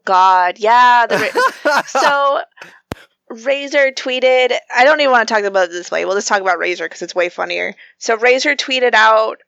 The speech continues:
Speaker 1: um, the other day in response to Apple's new Pro, and they're like, "Pro, you can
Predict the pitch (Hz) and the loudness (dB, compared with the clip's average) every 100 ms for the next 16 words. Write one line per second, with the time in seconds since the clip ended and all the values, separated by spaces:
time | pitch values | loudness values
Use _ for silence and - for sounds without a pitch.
0 | - 214 202 196 190 190 - _ - 220 | -2 2 4 2 -2 -12 -20 _ -6 0
1 | 220 208 190 214 196 196 190 196 190 214 | 2 0 0 2 2 0 -2 -6 -6 -4
2 | 190 - - 170 180 185 180 - 170 - | -6 -4 -4 -2 0 -2 -4 -6 -12 -4
3 | 208 190 202 - 196 185 180 _ - 233 | 0 2 2 0 -4 -2 -4 _ -2 2
4 | 220 226 262 - - 247 247 247 | 2 0 -4 -12 -12 -10 -4 -4